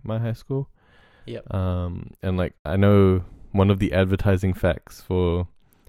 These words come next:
Speaker 1: my high school is that it's, I think eighty percent of people who attend the high school, like, end up in uni. So that's, like,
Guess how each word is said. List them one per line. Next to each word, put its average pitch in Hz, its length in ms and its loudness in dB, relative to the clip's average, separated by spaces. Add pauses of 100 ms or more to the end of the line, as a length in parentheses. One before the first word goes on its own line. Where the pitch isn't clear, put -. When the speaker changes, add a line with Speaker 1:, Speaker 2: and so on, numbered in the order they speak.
Speaker 1:
my 87 360 0
high 92 240 0
school 90 340 -2
is 85 200 -2
that 87 280 -2 (680)
it's, - 240 -20
I 98 140 0
think 101 240 -2
eighty 98 260 0
percent 92 380 -2
of - 420 -6 (340)
people 104 320 -2
who 98 120 2
attend 92 380 -2
the 87 80 -2
high 87 160 -4
school, 87 340 -6
like, 80 200 -6 (200)
end 92 200 -2
up - 180 -6
in 90 280 -6 (140)
uni. 85 360 -6
So - 120 -8
that's, 85 260 -6
like, - 140 -10